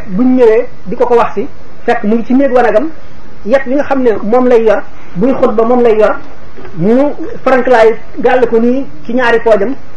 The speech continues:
sukkootu ci nii. Ndekete suñu Borom moom na ko foofu. Bu ñu ñëwee rek di ko wax naan ko,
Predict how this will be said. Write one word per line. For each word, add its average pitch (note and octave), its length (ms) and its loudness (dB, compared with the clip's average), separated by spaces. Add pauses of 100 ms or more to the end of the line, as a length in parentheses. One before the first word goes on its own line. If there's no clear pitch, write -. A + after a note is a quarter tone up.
sukkootu B3 380 0
ci G#3 80 -4
nii. G#3 440 0 (520)
Ndekete C4+ 260 0
suñu C4+ 120 0
Borom B3 220 2
moom A#3+ 160 4
na A3 80 2
ko A3 120 2
foofu. F3 240 0 (920)
Bu G3 140 2
ñu D#4 120 4
ñëwee C#4 220 2
rek C4 160 -2
di B3+ 60 -6
ko C4+ 80 0
wax A#3+ 140 -2
naan A#3 160 -2
ko, G3 140 -4